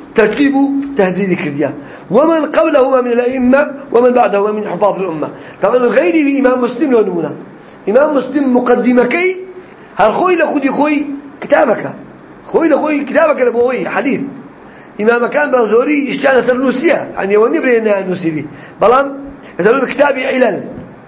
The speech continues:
هي علي بن مديني. هل يكك بيويتن لحديث شارزابي برو كتابي علل ابن مديني بخينوا. علي بن مديني لصالي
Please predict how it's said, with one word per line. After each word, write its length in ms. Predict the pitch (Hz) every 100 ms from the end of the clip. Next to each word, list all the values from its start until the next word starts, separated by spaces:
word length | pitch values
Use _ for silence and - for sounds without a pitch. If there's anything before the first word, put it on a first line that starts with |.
| - - - -
هي 120 | 214
علي 260 | 240 240 247
بن 120 | 247
مديني. 440 | 220 220 208 156 - - - - -
هل 220 | 285 359 349
يكك 180 | 311 269
بيويتن 640 | 233 254 240 208 - 160 135 - -
لحديث 440 | 220 202 254 247 247
شارزابي 680 | 269 262 269 311 320 339 - - - 180
برو 180 | 269
كتابي 300 | - 269 262
علل 380 | - 254 254 254
ابن 100 | 240
مديني 340 | 240 220 277 269
بخينوا. 460 | - 175 156 139 139 - - - - - - - - -
علي 260 | 180 233
بن 120 | 233 233
مديني 360 | 226 226 254
لصالي 580 | 196 214 226 233 247